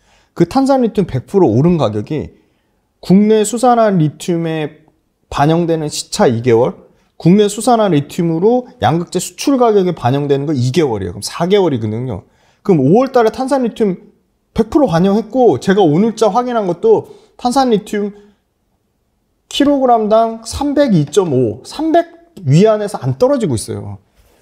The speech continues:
그럼 무조건 이 탄산 리튬 가격 백 프로 올라간 거 당연히 수산화 리튬 가격에 반영할 거 아니에요.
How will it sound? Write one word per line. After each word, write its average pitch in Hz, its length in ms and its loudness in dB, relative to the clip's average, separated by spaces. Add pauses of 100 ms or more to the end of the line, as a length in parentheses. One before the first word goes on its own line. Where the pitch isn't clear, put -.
그럼 180 360 0
무조건 294 320 2
이 208 160 -2
탄산 294 320 0
리튬 254 260 -2
가격 190 220 2
백 147 160 -2
프로 240 240 2
올라간 226 480 2
거 190 120 0
당연히 190 280 -2
수산화 247 320 -2
리튬 180 180 -6
가격에 160 200 -2
반영할 196 420 -2
거 247 100 2
아니에요. 110 500 -4